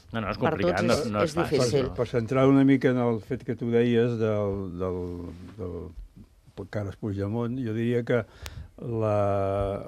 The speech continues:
Speaker 3: l'operació Brussel·les està molt clara. O sigui,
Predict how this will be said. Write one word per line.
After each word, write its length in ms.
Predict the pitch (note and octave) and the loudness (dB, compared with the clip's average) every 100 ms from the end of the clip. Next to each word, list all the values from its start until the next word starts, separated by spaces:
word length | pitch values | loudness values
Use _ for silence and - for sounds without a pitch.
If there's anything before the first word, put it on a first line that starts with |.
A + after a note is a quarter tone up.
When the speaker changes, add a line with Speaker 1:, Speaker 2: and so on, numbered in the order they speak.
| F#2+ | -4
Speaker 3:
l'operació 840 | G2 F#2+ G2+ F#2+ - A2 G#2+ A2+ | -4 -2 -2 -2 0 2 2 0
Brussel·les 720 | G#2+ A2 G2+ G2+ A#2 A#2 B2+ B2+ | -2 -2 0 2 2 2 0 -2
està 240 | A2 - | -2 -4
molt 200 | F#2+ D#2+ | -4 -6
clara. 380 | - G#2 G#2+ E2+ - _ _ - - | -6 -4 -4 -6 -12 _ _ -20 -20
O 60 | - | -14
sigui, 280 | G#2 G2 | -8 -4